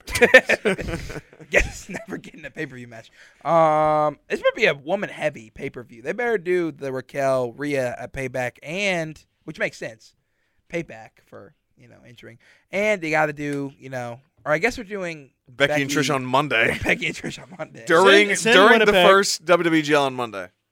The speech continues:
Speaker 2: are you gonna say?
Speaker 3: It's in Winnipeg, isn't it?
Speaker 2: No, it's in Calgary.
Speaker 3: Oh, that's basically the same place.
Speaker 2: That. <laughs>
Speaker 1: Hey, I don't know what Canada, like, I barely know Canada exists, so I'm fine with that.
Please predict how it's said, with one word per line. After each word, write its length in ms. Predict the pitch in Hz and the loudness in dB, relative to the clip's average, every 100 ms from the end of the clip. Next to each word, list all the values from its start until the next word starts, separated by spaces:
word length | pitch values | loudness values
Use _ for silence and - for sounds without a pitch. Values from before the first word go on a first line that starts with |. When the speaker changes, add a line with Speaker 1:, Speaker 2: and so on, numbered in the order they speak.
| _ | _
Speaker 2:
are 40 | 113 | -20
you 40 | |
gonna 80 | 123 | -20
say? 180 | 135 143 _ _ _ | -20 -20 _ _ _
Speaker 3:
It's 80 | - | -18
in 140 | 180 165 | -14 -10
Winnipeg, 440 | 226 196 117 107 | -10 -10 -10 -10
isn't 160 | 113 190 | -12 -16
it? 100 | - _ _ _ _ | -20 _ _ _ _
Speaker 2:
No, 140 | 156 175 | 0 2
it's 100 | 151 | 0
in 80 | |
Calgary. 460 | 139 127 113 98 92 _ _ _ - | -2 -2 -2 -8 -12 _ _ _ -10
Speaker 3:
Oh, 220 | 113 95 _ _ | -10 -10 _ _
that's 180 | 139 131 | -10 -6
basically 380 | 135 113 - 95 | -6 -6 -10 -20
the 20 | |
same 60 | - - | -20 -20
place. 160 | _ _ | _ _
Speaker 2:
That. 500 | 135 143 - 151 - - - 196 | -4 -4 -4 -12 -12 -14 -10 -10
<laughs> 40 | - 180 - - - - - - 233 _ _ 190 | -8 -14 -12 -8 -8 -8 -16 -14 -14 _ _ 4
Speaker 1:
Hey, 140 | 180 | 4
I 160 | 139 226 | 6 6
don't 140 | 233 | 6
know 140 | 156 | 2
what 100 | 143 | -4
Canada, 440 | - 156 143 139 139 - _ - | -4 -2 -2 -2 -6 -10 _ -2
like, 140 | 165 | 4
I 140 | 160 220 | 6 6
barely 280 | 175 180 | 4 2
know 140 | 190 180 | 2 0
Canada 360 | 190 190 190 190 | 4 2 4 0
exists, 400 | 175 208 170 - | 0 -2 -2 -4
so 100 | 147 | -2
I'm 160 | 180 | -2
fine 220 | 185 127 123 | -4 -10 -12
with 140 | 123 | -12
that. 280 | 127 156 | -4 -4